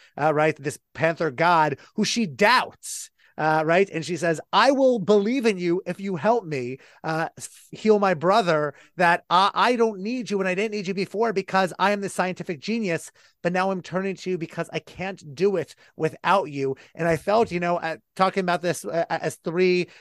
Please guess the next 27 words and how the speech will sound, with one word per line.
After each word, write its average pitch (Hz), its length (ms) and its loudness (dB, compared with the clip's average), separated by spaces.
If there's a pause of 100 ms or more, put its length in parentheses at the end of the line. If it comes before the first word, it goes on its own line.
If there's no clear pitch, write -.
uh, 165 320 0 (240)
clergymen, 202 680 2 (140)
like, 185 200 -2
I, 175 220 0
I 180 140 -2
felt 208 260 -2
that 190 120 -4
that 185 180 0
really 180 240 -2
spoke - 420 -4
to 175 320 -2 (160)
the 165 80 -8
struggle 175 640 -2
of 156 180 -4
faith, 202 460 -4 (240)
that, 165 360 0 (840)
uh, 156 180 -6
it's - 160 -8
not 196 320 2 (140)
that 160 140 -4
faith 190 380 0
and 156 160 -10
science 175 460 -2
or 147 60 -10
science 165 260 -6
and 160 80 -8
religion 160 460 -4